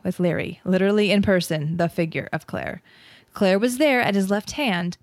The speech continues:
between him and Leary, and she knew that she would take him back. Jenny says that she was not born with the sight, but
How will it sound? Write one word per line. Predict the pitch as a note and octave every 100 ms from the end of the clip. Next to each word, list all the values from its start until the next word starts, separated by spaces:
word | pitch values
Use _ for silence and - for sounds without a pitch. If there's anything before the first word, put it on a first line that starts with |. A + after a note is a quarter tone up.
| -
between | - - D4+ D#4 A3+ E3 D#3
him | - F#3+ F#3
and | - F#3
Leary, | F3+ D#3 - D#3+ - _ _ _ - - -
and | F#3+
she | F3+ - A#3
knew | A#3 C#4 C#4 G3+ F3+ F#3+ _ _ _
that | F#3+ -
she | - G#3
would | G#3+ G3+
take | - E3+ -
him | F3 E3
back. | E3 D3 - - - _ _ -
Jenny | A3+ A3+ A3+
says | G#3 G3 F3 F3+
that | F3+
she | - B3
was | A#3 A3+
not | C4 E4+ F4
born | C#4 D4+ D4+
with | D4
the | D4
sight, | C4+ F#3+ - - - _ _ _ _ _ _ _ _ _ -
but | A3 - -